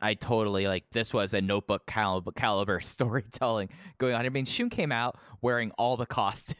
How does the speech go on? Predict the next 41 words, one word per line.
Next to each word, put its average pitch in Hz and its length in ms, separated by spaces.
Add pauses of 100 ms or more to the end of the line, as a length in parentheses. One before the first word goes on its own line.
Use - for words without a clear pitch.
(160)
<laughs> 156 460
and 151 140
it 156 220
just 175 260
looking 185 600
out 139 240
like 135 140
the 127 100
Michelin 120 400
Man, 98 400 (240)
like, 117 200
taking 151 240
off 127 120
a 131 60
mask, 117 340
handing 127 180
someone 120 280
a 107 80
mask. 104 320
No 113 120
one's 113 200
interested 123 420
in 110 120
the 101 80
mask 101 360
whatsoever. 95 800
Like, 92 260 (440)
just 185 220
some 113 180 (160)
awesome 131 380
character 104 420
work. 101 260
And 127 80
then 127 220
Eita 165 240
and 127 80
Hyo, 98 520
the 101 100
way 113 160
that 113 80
they've 98 240